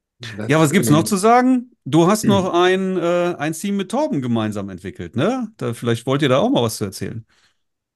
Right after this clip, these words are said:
Speaker 2: Eins deiner Themes.
Speaker 1: Genau, mal das, das neueste Velvia-Theme, ähm,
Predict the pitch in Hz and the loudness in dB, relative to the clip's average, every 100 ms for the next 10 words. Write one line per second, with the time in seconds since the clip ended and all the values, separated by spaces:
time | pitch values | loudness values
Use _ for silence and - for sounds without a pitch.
0 | _ _ - 104 110 110 110 101 - 95 | _ _ -12 -2 0 2 0 0 -2 -4
1 | - - _ _ _ _ _ - 143 135 | -6 -14 _ _ _ _ _ -6 -6 -6
2 | - 214 120 117 120 117 123 120 135 123 | 0 2 2 2 2 2 -2 -2 -6 -2
3 | 151 139 135 - 120 117 110 117 147 120 | 0 0 -2 -2 0 2 0 0 0 0
4 | 107 110 - 127 180 196 156 131 120 113 | -2 -4 -6 -6 -6 -8 -8 -2 0 0
5 | 113 113 117 | -2 -6 -10